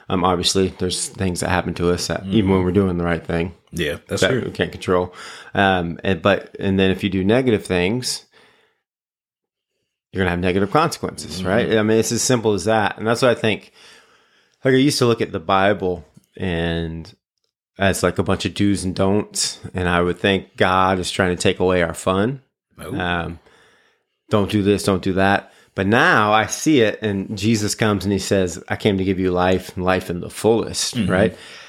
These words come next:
Speaker 1: Um, and so he's saying, "Hey, th-, I'm trying to show you how to have a fulfilled life. And this is how you do it. You stay away from these things and you do these things."
Speaker 2: Mm-hmm.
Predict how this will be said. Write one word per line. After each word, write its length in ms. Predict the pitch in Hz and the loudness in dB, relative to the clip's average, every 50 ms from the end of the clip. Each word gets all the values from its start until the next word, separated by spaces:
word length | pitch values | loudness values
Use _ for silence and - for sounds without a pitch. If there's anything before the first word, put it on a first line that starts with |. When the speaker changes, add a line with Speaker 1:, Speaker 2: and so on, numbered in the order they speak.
| - _ - | -20 _ -2
Speaker 1:
Um, 540 | 95 95 92 90 87 80 85 78 78 87 - _ _ _ _ _ _ _ _ _ _ _ - | -2 0 0 0 -2 -6 -10 -12 -14 -18 -20 _ _ _ _ _ _ _ _ _ _ _ -10
and 100 | 95 - | -8 -6
so 120 | 101 92 | -4 -2
he's 200 | 95 113 110 - | -2 -2 -2 0
saying, 560 | - - 117 117 113 95 87 87 87 82 - _ - | 0 0 2 2 2 0 -2 -4 -8 -12 -16 _ -6
"Hey, 340 | 104 110 98 87 82 80 85 | -2 -2 -2 -2 -4 -10 -8
th-, 140 | 87 104 110 - | -4 -4 0 2
I'm 240 | 120 117 143 165 160 | 2 2 4 2 0
trying 280 | - - 131 120 110 | 0 0 2 2 2
to 60 | 98 95 | 0 -2
show 180 | - - 107 | 0 0 2
you 140 | 101 101 95 | 2 2 0
how 100 | 95 98 | -2 -2
to 80 | 90 92 | -2 -2
have 380 | 87 90 87 85 87 87 - _ _ _ _ _ _ _ _ _ _ _ _ _ _ _ _ _ _ - | -4 -4 -6 -6 -8 -10 -14 _ _ _ _ _ _ _ _ _ _ _ _ _ _ _ _ _ _ -14
a 80 | 90 | -14
fulfilled 580 | - - - 85 - - 117 113 110 110 104 92 | -10 -10 -10 -10 -6 0 2 4 4 4 2 0
life. 500 | 98 92 90 87 82 85 - - - - _ _ _ _ _ _ _ _ _ _ _ _ _ _ _ _ _ _ - | 0 0 0 0 -2 -10 -14 -16 -18 -20 _ _ _ _ _ _ _ _ _ _ _ _ _ _ _ _ _ _ -10
And 160 | 95 95 92 | -8 0 0
this 200 | 104 104 - 131 | 0 0 2 0
is 100 | 120 107 | 0 2
how 100 | 123 110 | 2 0
you 160 | 110 110 98 | 0 0 0
do 140 | 95 98 90 | 0 -2 -2
it. 100 | 82 - | -2 -6
You 100 | 87 - | -8 -12
stay 240 | - - - 117 113 | -10 0 2 4 4
away 200 | 113 113 113 110 | 6 4 4 2
from 120 | 104 - 110 | 2 0 0
these 240 | 107 110 107 - - | 0 0 0 -2 -2
things 480 | 113 110 110 107 107 107 107 104 98 - | 0 0 2 2 0 0 -2 -6 -8 -10
and 160 | - 90 87 | -12 -12 -10
you 100 | 87 85 | -10 -10
do 200 | 85 95 98 95 | -6 -4 -4 -4
these 300 | 87 92 90 87 - - | -4 -4 -8 -6 -8 -8
things." 340 | 90 76 69 69 60 - - 110 107 | -10 -10 -12 -14 -14 -12 -6 -4 -4
Speaker 2:
Mm-hmm. 240 | 95 78 78 76 78 | -4 -4 -8 -12 -16